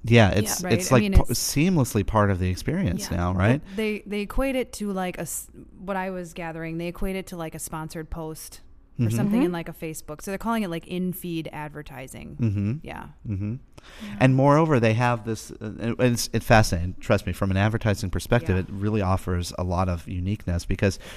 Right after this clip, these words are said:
Speaker 1: you can now choose what they call, what they're calling a mobile moments,
Speaker 2: Mm-hmm.
Speaker 1: right?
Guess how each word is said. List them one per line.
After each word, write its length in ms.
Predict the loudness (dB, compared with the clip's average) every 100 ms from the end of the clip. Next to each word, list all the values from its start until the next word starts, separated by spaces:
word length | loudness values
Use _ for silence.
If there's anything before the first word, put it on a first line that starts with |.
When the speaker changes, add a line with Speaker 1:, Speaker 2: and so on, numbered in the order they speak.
| -6
Speaker 1:
you 120 | 0 4
can 140 | 6
now 180 | 6 4
choose 280 | 2 -2 0
what 100 | 0
they 80 |
call, 200 | 2 0
what 220 | 0 0 0
they're 120 | 0
calling 240 | 2 0
a 20 |
mobile 460 | 2 2 2 4 4
moments, 720 | 4 4 4 0 -4 -8 -6
Speaker 2:
Mm-hmm. 320 | -4 -4 2
Speaker 1:
right? 240 | 6 6